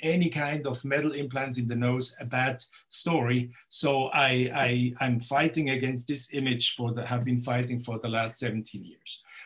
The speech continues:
Of course, also other implants, alloplasts, they, they come out in a significant part of, of numbers. And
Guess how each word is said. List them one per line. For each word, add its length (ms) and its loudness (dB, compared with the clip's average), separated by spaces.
Of 160 -6
course, 300 2
also 480 0
other 240 4
implants, 840 2
alloplasts, 920 4
they, 360 6
they 260 4
come 320 -6
out 440 0
in 180 -2
a 80 0
significant 880 0
part 480 -2
of, 240 -2
of 260 -6
numbers. 560 0
And 640 0